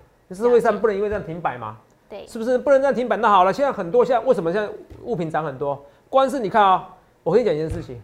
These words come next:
Speaker 1: 嗯。
Speaker 2: 哦，你看到长荣是不是发什么？现在长荣发，多发一百万。
Speaker 1: 是。
Speaker 2: 哦，还有，不是长荣啊，万海啊，
Speaker 1: 万。
Speaker 2: 长荣是四十个月都发一百多万。长荣员工发的钱，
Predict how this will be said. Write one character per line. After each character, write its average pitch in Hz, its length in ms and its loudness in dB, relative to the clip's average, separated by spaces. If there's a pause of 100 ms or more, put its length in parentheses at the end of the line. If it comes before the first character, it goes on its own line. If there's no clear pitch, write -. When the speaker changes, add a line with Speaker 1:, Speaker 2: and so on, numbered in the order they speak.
(260)
Speaker 1:
嗯。 262 180 -14 (240)
Speaker 2:
哦， 139 200 -6 (440)
你 185 100 -8
看 269 100 2
到 262 100 0
长 214 260 -4
荣 196 180 -6
是 208 80 -12
不 220 60 -4
是 214 80 -4
发 202 260 -4
什 190 100 -12
么？ 147 140 -10
现 208 100 -8
在 202 160 -6
长 180 160 -10
荣 180 140 -8
发， 185 160 -4
多 185 160 -6
发 185 160 -2
一 202 40 -4
百 123 180 -6
万。 135 200 0 (240)
Speaker 1:
是。 - 220 -14 (140)
Speaker 2:
哦， 156 300 0
还 160 120 0
有， 180 180 0
不 196 80 0
是 214 40 0
长 190 120 -2
荣 175 100 -4
啊， 139 120 -6
万 190 180 0
海 135 140 -6
啊， 110 140 -14
Speaker 1:
万。 240 100 -10
Speaker 2:
长 190 80 -2
荣 185 140 -6
是 180 60 -16
四 190 200 -10
十 160 80 -10
个 147 80 -6
月 151 180 -2
都 170 140 -8
发 185 160 -2
一 208 40 -4
百 127 140 -8
多 139 140 -6
万。 127 160 -4 (560)
长 254 180 2
荣 269 120 2
员 247 180 2
工 254 160 4
发 254 160 6
的 226 80 0
钱， 135 260 -2